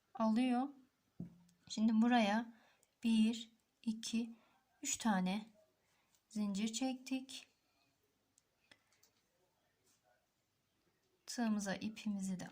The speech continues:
aldık. Buraya bir giriş yapıyoruz. İlk önce bir,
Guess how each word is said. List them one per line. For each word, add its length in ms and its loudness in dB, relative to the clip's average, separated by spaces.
aldık. 560 2
Buraya 300 0
bir 120 -4
giriş 320 0
yapıyoruz. 800 -4
İlk 180 -10
önce 360 -2
bir, 340 -6